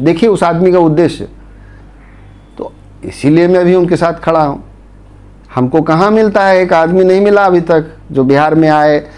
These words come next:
बिहार के समाज के लिए कुछ अच्छा सोचे, इतना successful आदमी जो आज अमेरिका में बड़ा-बड़ा काम कर सकता है। आप बोलिए, हो सकता है वो, उनके लिए बहुत छोटा बात होगा कि वो जाके Donald Trump का election का स्ट्रेटजी बनाए,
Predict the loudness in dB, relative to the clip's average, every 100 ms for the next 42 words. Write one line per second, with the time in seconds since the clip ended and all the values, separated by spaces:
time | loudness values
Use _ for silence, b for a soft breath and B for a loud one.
0 | B -4 -2 0 -2 0 2 0 0 -2
1 | 0 -2 -4 -4 -4 -2 -4 -2 -2 -2
2 | -4 -6 -2 0 0 -4 -4 -6 -2 0
3 | 0 -2 -6 -8 -20 b b 0 2 2
4 | 2 0 0 0 0 0 0 0 0 -2
5 | -4 -4 -2 0 -2 -4 -6 -2 -4 -4
6 | B B B -4 -2 -2 -4 -4 0 2
7 | 2 2 0 0 0 2 2 0 -2 -6
8 | -8 -6 -2 -2 0 2 2 0 -2 -2
9 | -2 -2 -2 0 0 2 2 2 2 2
10 | 2 2 2 0 0 0 0 0 0 0
11 | 2 0 -2 B B B -8 -2 0 0
12 | 0 0 -2 -4 -10